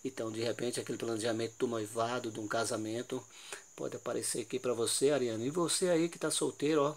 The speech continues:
muito amor. Então, é sinal que pode aparecer alguém muito especial pra você nessa primeira semana. Aqui na segunda semana do mês de maio, arianos, ela favor-,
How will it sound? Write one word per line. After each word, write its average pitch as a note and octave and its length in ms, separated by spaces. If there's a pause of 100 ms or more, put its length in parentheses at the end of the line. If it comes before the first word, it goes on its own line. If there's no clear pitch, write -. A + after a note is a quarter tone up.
(100)
muito C#3 640
amor. C3+ 260
Então, A2+ 220
é A2+ 40
sinal A#2+ 500 (360)
que C3+ 100
pode A2+ 320
aparecer A#2 460
alguém A2 220
muito C3 160
especial B2 420
pra A#2+ 120
você A2+ 280
nessa B2 220
primeira A#2+ 340
semana. A2+ 460 (540)
Aqui G3 240
na G#3+ 120
segunda F3 500
semana C#3 480
do A#2+ 80
mês A#2+ 180
de A2 100
maio, C3+ 520 (240)
arianos, A2 580 (280)
ela A#2+ 180
favor-, B2 320